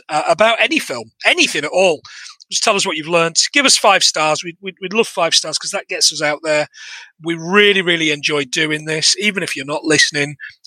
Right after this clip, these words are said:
we're still gonna do it. But we like the idea that lots of people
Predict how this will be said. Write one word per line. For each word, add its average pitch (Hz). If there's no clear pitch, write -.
we're 147
still 156
gonna 135
do 135
it. 139
But 139
we 147
like 160
the 147
idea 139
that 151
lots 151
of 131
people 131